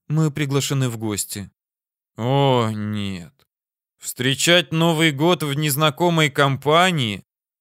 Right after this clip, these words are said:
Вовка скривился, застёгивая разворошенный чемодан.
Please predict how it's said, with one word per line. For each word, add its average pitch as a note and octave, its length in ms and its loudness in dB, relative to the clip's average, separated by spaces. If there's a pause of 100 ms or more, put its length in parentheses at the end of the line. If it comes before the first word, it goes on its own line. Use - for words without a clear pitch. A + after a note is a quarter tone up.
(180)
Вовка A2+ 560 -2
скривился, B2 760 0
застёгивая A#2 720 0
разворошенный A#2 720 -2
чемодан. G#2 680 -4